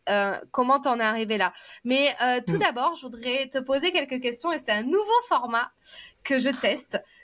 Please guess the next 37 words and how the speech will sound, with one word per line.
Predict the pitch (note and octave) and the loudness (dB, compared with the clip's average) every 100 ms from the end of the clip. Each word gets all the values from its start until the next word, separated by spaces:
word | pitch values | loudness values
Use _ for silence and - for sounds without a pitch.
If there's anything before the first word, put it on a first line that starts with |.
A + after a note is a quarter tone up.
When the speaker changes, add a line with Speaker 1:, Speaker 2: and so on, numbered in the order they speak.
| - | -4
Speaker 1:
Je | A#3 | 0
voudrais | D#4 F#4 | 2 2
juste | G#4 A#4+ | 0 0
que | G4+ | -2
tu | F#4 | -2
me | D4 | -2
répondes | C#4 C#4 E4+ F#4 | -2 0 0 2
par | D4+ C#4 C4+ | 4 4 2
la | A#3 | -2
réponse | B3 B3 F4 F#4 - G#3+ _ | -2 -4 -4 -4 -12 -20 _
que, | - A3+ A3+ | -4 -2 -2
qui, | A3+ A3 | -6 -6
toi, | D4+ F4+ | 0 0
te | F#4+ C#4+ | 0 -4
concerne. | B3+ A3+ A3+ G3+ C#4 B3+ F#3+ - - - - | -4 -4 -2 0 0 -2 -6 -10 -20 -18 -2
Donc, | B3 B3+ B3+ | 0 2 0
il | C4 | 0
y | |
aura | A#3 A3 A3+ | 2 4 2
quatre | A3+ F#4+ F#4+ | 2 -4 -4
petites, | - E4+ D#4 - B3 | -4 -6 -8 -8 -2
euh, | A#3 A3 A3+ A3+ | 2 2 0 0
questions. | F4 - - G#3+ F#4+ - - - - _ - | -2 -2 -4 -4 -6 -14 -20 -20 -20 _ -4
Est-ce | F#4+ - | -4 -2
que | C5+ | -4
Speaker 2:
Ok. | |
Speaker 1:
tu | - E4+ | -2 -2
es | D#4 | -2
plutôt | B3+ D#4+ D#4+ E4 D4+ D4 - | -2 -4 0 4 4 4 2
eau | C#4+ | 2
chaude | - G4+ A#4+ A4 | 2 2 2 2
ou | F4 | 2
eau | |
froide ? | D#4 - G3+ F#3 - _ _ _ _ _ _ _ _ _ _ _ _ - | 0 0 -2 -2 -12 _ _ _ _ _ _ _ _ _ _ _ _ -10
Speaker 2:
Ah, | G#4 F#4+ G#3 - _ _ _ _ - | -6 -4 -4 -8 _ _ _ _ -2
eau | A3 | 2
chaude. | G#3 D#3 C3 A#2+ | 2 0 -4 -8